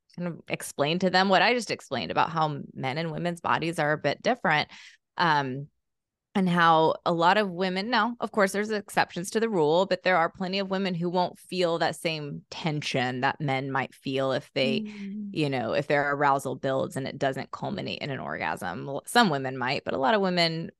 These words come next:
Speaker 1: say they have a great time whether or not they have an orgasm. And so I think that's a conversation that's best had, um, when you're not between the sheets.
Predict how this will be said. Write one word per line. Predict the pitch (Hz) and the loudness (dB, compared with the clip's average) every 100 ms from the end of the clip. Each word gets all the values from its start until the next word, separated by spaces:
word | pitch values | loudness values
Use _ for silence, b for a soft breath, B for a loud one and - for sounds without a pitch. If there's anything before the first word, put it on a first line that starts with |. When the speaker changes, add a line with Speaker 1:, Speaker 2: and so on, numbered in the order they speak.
| - | -14
Speaker 1:
say | - 190 | -2 0
they | 165 151 | 0 0
have | 151 | -2
a | |
great | 143 147 160 - | -4 -2 0 0
time | 147 139 139 139 | 0 0 -2 -2
whether | 156 151 139 | 2 2 2
or | |
not | 135 120 | 0 -4
they | - | -4
have | 135 | -6
an | - | -6
orgasm. | - - - - - | -8 -6 -8 -8 -10
And | 82 | -8
so | 165 | -2
I | 147 | -2
think | 170 170 | -2 -2
that's | 165 | -2
a | 156 | -2
conversation | 156 143 143 143 131 139 131 | -2 -2 -2 -4 -6 -6 -8
that's | - - | -10 -4
best | 135 - | -4 -4
had, | - 135 131 135 B B B _ _ | -6 0 0 -2 B B B _ _
um, | 147 131 117 - 156 - | 0 0 0 -4 -10 -6
when | 151 | -4
you're | 143 | -4
not | 131 120 - | -4 -6 -8
between | - 120 | -10 -10
the | - | -10
sheets. | - - - - - | -10 -10 -12 -18 -20